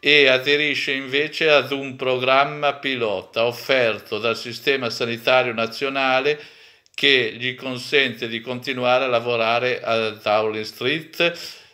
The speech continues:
sottoponendosi però ai test quotidiani. Mm?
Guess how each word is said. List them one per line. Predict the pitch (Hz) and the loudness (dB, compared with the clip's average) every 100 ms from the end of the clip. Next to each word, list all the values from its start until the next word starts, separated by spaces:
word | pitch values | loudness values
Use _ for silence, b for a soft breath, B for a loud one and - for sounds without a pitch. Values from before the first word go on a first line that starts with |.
| B _ _ _ - | B _ _ _ -16
sottoponendosi | - 135 131 143 151 143 143 147 147 147 147 | 0 2 2 2 2 4 0 0 -2 -2 -6
però | - 131 127 135 | -2 2 2 2
ai | 127 127 | 0 0
test | - 117 113 - 117 | 2 2 0 -4 -10
quotidiani. | - 113 117 104 92 87 90 95 95 - _ - | -6 -6 -4 -4 -4 -4 -6 -10 -12 -16 _ -14
Mm? | 139 | -14